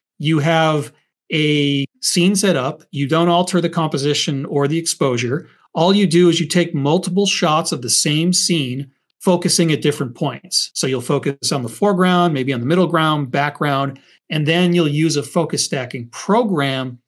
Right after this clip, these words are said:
to merge those files together. And the program will select the sharpest parts of each image, and it will give you this blended image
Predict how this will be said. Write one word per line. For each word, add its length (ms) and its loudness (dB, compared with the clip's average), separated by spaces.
to 120 -6
merge 400 0
those 300 0
files 400 -2
together. 500 -2
And 80 -4
the 60 -8
program 460 0
will 120 0
select 600 -2
the 80 -2
sharpest 480 0
parts 300 0
of 100 -2
each 180 -2
image, 460 0
and 380 0
it 240 -2
will 320 4
give 260 0
you 160 0
this 220 0
blended 500 0
image 460 -2